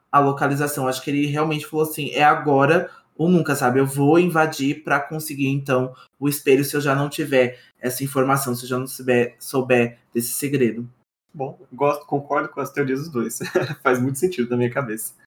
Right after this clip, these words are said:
Speaker 2: Bom, e aí, né, o Alec faz essa sugestão pro Sebastian, "Vamos lá na Clave", né? Ele fala, "Não, sem problema, eu vou." <laughs> "Eu vou, mas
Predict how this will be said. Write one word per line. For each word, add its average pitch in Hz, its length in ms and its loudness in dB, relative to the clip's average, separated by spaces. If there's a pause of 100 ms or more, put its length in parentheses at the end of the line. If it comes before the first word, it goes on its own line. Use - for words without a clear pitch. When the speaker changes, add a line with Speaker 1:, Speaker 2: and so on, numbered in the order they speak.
(220)
Speaker 2:
Bom, 170 260 0
e 139 140 0
aí, 143 200 4
né, 160 200 4
o 123 100 4
Alec 123 240 4
faz 123 220 4
essa 120 180 -2
sugestão 123 460 -2
pro 120 100 -8
Sebastian, 175 580 2
"Vamos 156 200 0
lá 170 220 4
na 156 120 -2
Clave", 156 420 2
né? 147 120 0
Ele 208 80 -2
fala, - 260 0
"Não, 381 180 0
sem 370 160 2
problema, 240 600 2
eu 220 160 4
vou." 185 320 2 (100)
<laughs> - 920 -2
"Eu - 200 0
vou, 180 260 4
mas 220 840 0